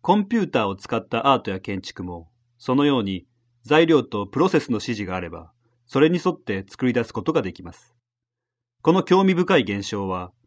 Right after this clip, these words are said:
マヌエル・デ・ランダの哲学のように、位相空間やノンリニアプロセス、パスデペンデントな創発的現象などを通して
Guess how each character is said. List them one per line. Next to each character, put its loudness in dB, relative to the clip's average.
マ 0
ヌ 6
エ 8
ル・ 2
デ・ -2
ラ 0
ン 2
ダ 0
の -4
哲 -4
学 -4
の -6
よ -8
う -14
に、 -16
位 -4
相 2
空 0
間 -8
や -8
ノ 4
ン 2
リ 4
ニ 4
ア 6
プ -6
ロ 0
セ -10
ス、 -18
パ -8
ス -4
デ 2
ペ 2
ン 2
デ 2
ン 0
ト -6
な -6
創 2
発 -2
的 -4
現 0
象 0
な -2
ど -4
を -8
通 -6
し -18
て -12